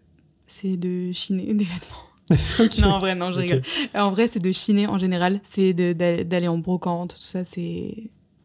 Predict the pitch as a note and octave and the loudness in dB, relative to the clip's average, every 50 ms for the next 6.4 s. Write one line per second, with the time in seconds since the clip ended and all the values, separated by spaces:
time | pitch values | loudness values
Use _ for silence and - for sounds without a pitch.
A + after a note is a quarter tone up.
0 | _ - G3+ F#3 F3+ F3 G3 G#3 G#3 F#3+ F#3+ F3 F3 - - - F3+ F3+ F3 - | _ -6 -4 -4 -2 0 2 2 2 2 2 0 -2 -6 -6 -6 -4 -4 -2 0
1 | - G3 F#3+ - - - F#3+ F#3 F#3+ G3 G#3 G#3+ A3+ A3+ A3+ - - - _ _ | 0 0 0 0 -2 -2 -2 0 2 2 2 2 2 0 -2 -8 -20 -20 _ _
2 | _ _ - F#3 F3 F#3 F#3 F3+ - G3+ G3 G#3 G3 F3+ F3+ E3+ E3+ F3 F3 F3 | _ _ -4 -2 -2 -2 -2 -2 -2 0 2 2 2 2 2 0 0 -2 0 0
3 | F3 F3+ F3 - F3+ F#3+ F#3+ - - - F3+ E3+ E3 D#3+ D#3+ E3 E3+ E3+ F3+ - | -2 -2 -2 -2 -2 -2 -2 -4 -6 -6 -4 -4 -2 -2 -2 -4 -4 -4 -6 -6
4 | - G#3 G3+ F#3+ _ _ _ _ _ _ _ _ - G3+ F3+ F3+ F3+ - F#3+ - | -8 -10 -12 -14 _ _ _ _ _ _ _ _ -8 -6 -6 -6 -6 -8 -10 -10
5 | - - G3 F#3+ E3+ F3 E3+ F3+ F3 - - G#3 F#3+ F#3 F#3+ - - G#3 G3+ A3+ | -6 -4 -4 -2 -2 -2 -4 -6 -8 -6 -4 -2 -2 -2 -2 -4 -2 0 2 2
6 | A#3+ G#3+ F#3+ F3+ F3+ F3 - | 2 2 0 -2 -4 -6 -8